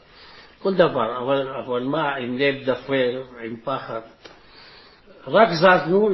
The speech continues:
ירד המבריח אליי ואמר לי, "שמע, פה חלסת", חלסת, זאת אומרת, אתה ניצלת. שבע שעות בשאטל ערב, אנחנו נוסעים.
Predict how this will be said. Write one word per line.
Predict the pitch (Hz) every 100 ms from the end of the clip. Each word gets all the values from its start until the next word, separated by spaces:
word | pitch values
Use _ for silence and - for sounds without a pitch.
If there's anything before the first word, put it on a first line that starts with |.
| 175 143
ירד | 151 151 180 147
המבריח | 147 139 127 139 175 151 143
אליי | 135 160 180
ואמר | 143 139 135 143
לי, | 143 131
"שמע, | 143 135 110 - _ _ _ - - _ 131 139 135
פה | 190 202 -
חלסת", | 170 160 127 -
חלסת, | - 160 165 180
זאת | 147 143 139
אומרת, | 143 143 147 143
אתה | 131 - 147 139 139
ניצלת. | 143 139 143 123 - 92 - _ _ _ - - - - - _ _ _ _
שבע | - 202 214 196
שעות | - 147 160 165 143
בשאטל | 143 135 - 139 156 139
ערב, | 127 113 98 - - _ _ _ _ _ _ _ - 127
אנחנו | 135 143
נוסעים. | 135 123 - 123 113